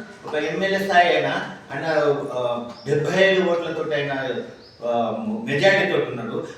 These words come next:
ఆయనకు మ-, మీరు నుంచి పిలుపునిచ్చినప్పటికీ ఆయన పని చేసేట సీఎం చెప్పినట్టు పనులు చేయకపోతే ఎవరు చేసినట్టు? "నీ ఇంటి నుంచి చేస్తున్నాను" అనుకున్నట్టుగా మీరు ఆ గవర్నమెంట్ నుంచి ఇచ్చిన పోస్టింగ్ కాపీలు ఏవేవైతే ఉన్నాయో అవి అన్ని ప్రకారంగానే,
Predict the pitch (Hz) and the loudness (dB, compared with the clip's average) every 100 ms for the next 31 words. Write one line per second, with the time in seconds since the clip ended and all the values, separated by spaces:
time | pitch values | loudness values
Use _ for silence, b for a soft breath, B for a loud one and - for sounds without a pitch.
0 | - 151 170 180 175 147 139 139 170 185 | -4 -2 -2 -4 -4 -2 -4 -2 0 0
1 | 185 185 180 170 - - 156 170 185 180 | 0 -2 0 -2 -4 -6 -6 -4 -6 -6
2 | - 165 147 143 160 156 156 139 175 196 | -8 -10 -8 -6 -2 -2 -2 -4 -2 -2
3 | 185 180 180 170 170 156 160 - 147 170 | 0 0 0 -2 -4 -6 -6 -6 -6 -6
4 | 175 170 160 156 - - 139 143 160 160 | -4 -6 -4 -6 -6 -4 -2 -2 -4 -4
5 | 160 156 147 151 117 123 139 160 160 160 | -4 -4 -6 -6 -6 -4 -4 -4 -8 -8
6 | 170 165 185 185 - 139 139 139 151 147 | -10 -12 -12 -16 -18 -10 -6 -4 -6 -8
7 | 143 135 131 131 131 113 120 123 127 - | -8 -10 -10 -10 -10 -10 -8 -8 -8 -6
8 | 226 220 214 233 - 208 - - - - | -6 -6 -6 -4 -2 -2 -6 -14 -18 -10
9 | - 196 208 - 143 147 147 143 139 156 | -4 -4 -2 -2 0 -2 -2 -4 -6 -6
10 | - 143 151 131 123 123 151 143 151 151 | -6 -6 -8 -6 -6 -6 -6 -2 0 0
11 | 165 190 208 - - 127 135 156 160 160 | 0 0 -2 -4 -8 -6 0 0 0 -2
12 | 156 143 165 - - - - - 143 139 | -4 -4 0 2 2 0 -6 -2 0 2
13 | 143 185 196 - 156 156 165 165 165 170 | 0 -4 0 2 4 6 6 8 6 2
14 | - | 0